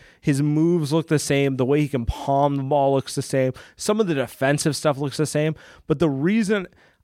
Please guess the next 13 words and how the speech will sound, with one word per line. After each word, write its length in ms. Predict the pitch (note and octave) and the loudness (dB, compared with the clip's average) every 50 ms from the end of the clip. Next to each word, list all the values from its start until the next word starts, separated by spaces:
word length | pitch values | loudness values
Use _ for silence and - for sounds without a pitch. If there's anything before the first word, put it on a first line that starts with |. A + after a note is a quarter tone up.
| _ - | _ -2
I 80 | C3+ | -2
don't 280 | C3+ C#3+ D#3 G3 G3 - | 0 2 2 0 0 -2
think 220 | - D#3+ D3 B2+ | -2 -2 0 0
he 80 | C3 C#3 | 2 0
looks 240 | B2+ B2 A#2+ - - | 2 0 0 0 0
like 140 | B2+ A#2 | 0 0
Jordan 440 | G#2+ - A#2 A#2 A2+ A2+ A2+ A#2 A#2+ - - | 0 0 2 2 2 2 0 -2 -6 -4 -2
is 320 | B2+ B2+ B2 A#2 A#2+ B2+ | 0 2 2 2 2 -2
Jordan 560 | A#2+ A#2 A#2 C3+ D3+ D#3+ D#3+ D#3 D3+ D3 D3 - - | -4 -4 -2 0 2 2 0 0 -2 -4 -6 -8 -4
was 300 | C3 C3 C3+ B2+ A#2+ C3+ | -2 0 0 2 2 2
an 240 | C3 A#2+ A#2+ B2+ - | 2 0 0 -2 -6
exceptional 500 | D3 - - - C3+ G#2 - A#2+ G#2+ G2+ | -8 -4 0 0 0 0 0 -2 -2 -2
passer 760 | - - - C3 C#3 C3+ C3+ B2 - - A2+ G2+ G#2 A2+ | -2 -4 -2 -2 0 0 0 0 -2 -4 -4 -4 -6 -8